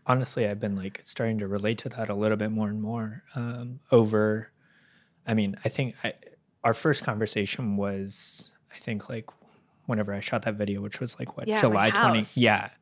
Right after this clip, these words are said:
Speaker 2: <laughs>
Speaker 1: So that was, like,
Speaker 2: Yep.
Speaker 1: July-ish twenty twenty. And,
Speaker 2: That's
Speaker 1: like,
Speaker 2: right.
Speaker 1: that would have been, like, peak pandemic insanity.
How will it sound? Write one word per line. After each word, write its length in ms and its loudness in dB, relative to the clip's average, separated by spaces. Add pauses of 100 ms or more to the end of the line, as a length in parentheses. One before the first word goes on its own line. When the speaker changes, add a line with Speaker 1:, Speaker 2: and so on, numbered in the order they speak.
Speaker 2:
<laughs> 360 0
Speaker 1:
So 160 0
that 120 6
was, 160 4
like, 200 0 (540)
Speaker 2:
Yep. 200 -6 (200)
Speaker 1:
July-ish 540 2
twenty 300 -2
twenty. 380 -4
And, 180 2
Speaker 2:
That's 80 2
Speaker 1:
like, 140 -2
Speaker 2:
right. 60 -12 (360)
Speaker 1:
that 120 4
would 100 4
have 80 0
been, 220 0
like, 280 -12 (400)
peak 600 -10 (380)
pandemic 800 -2
insanity. 760 -2